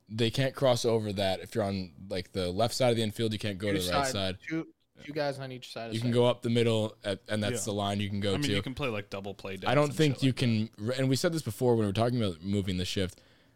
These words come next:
Speaker 1: I don't think you can regulate the outfield 'cause you can, unless you put lines in the outfield, you can't regulate
Speaker 3: It's like
Speaker 1: that.
Speaker 3: putting your shortstop
Speaker 2: You have to.
Speaker 3: in right center. You, like, you can't put a softball lineup out there with four or five
Speaker 1: I think if
Speaker 3: outfielders.
Speaker 1: it's egregious,
Speaker 2: Nobody
Speaker 1: they'll
Speaker 2: can
Speaker 1: be
Speaker 2: play
Speaker 1: like,
Speaker 2: over.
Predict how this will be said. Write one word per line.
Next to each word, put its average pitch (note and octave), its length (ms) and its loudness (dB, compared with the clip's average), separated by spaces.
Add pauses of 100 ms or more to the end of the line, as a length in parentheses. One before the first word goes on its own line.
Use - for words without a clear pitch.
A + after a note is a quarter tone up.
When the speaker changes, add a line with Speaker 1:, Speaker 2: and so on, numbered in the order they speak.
(120)
Speaker 1:
I - 40 0
don't D3+ 100 4
think F3+ 140 6
you D3+ 40 4
can B2+ 160 2
regulate A2+ 520 4
the F#2+ 120 0
outfield F2 400 -4
'cause G2 120 -6
you F#2+ 80 -8
can, G#2+ 100 -8
unless C3 240 0
you B2+ 80 -2
put D3+ 140 0
lines A2+ 400 2
in A#2+ 60 2
the A2 100 2
outfield, A#2 320 2
you G#2+ 80 0
can't G#2 240 -4
regulate F2 320 -4
Speaker 3:
It's F3 100 -2
like G#3+ 140 2
Speaker 1:
that. - 60 -12
Speaker 3:
putting G#3 280 2
your D#3 100 0
shortstop C3 720 0
Speaker 2:
You F#3 60 -4
have G#3+ 100 -2
to. C3+ 60 -2
Speaker 3:
in B2+ 240 -2
right B2 260 0
center. A2+ 320 -2
You, B2 160 -2
like, B2 240 -2
you C3 80 -6
can't D3 260 -4
put - 120 -8
a B2+ 60 0
softball A2+ 580 -2
lineup G2+ 340 -6
out G2 160 -6
there G2+ 100 -8
with G2 140 -10
four A2+ 180 -6
or G2 60 -6
five F#2+ 220 -6
Speaker 1:
I F#2+ 180 2
think C#3+ 240 2
if D3 60 6
Speaker 3:
outfielders. C3+ 140 2
Speaker 1:
it's - 80 -4
egregious, C3 560 2
Speaker 2:
Nobody F3+ 120 -2
Speaker 1:
they'll A#2+ 160 4
Speaker 2:
can G#2 60 0
Speaker 1:
be A#2+ 60 2
Speaker 2:
play A2+ 100 2
Speaker 1:
like, G#2+ 320 2
Speaker 2:
over. A2+ 120 -14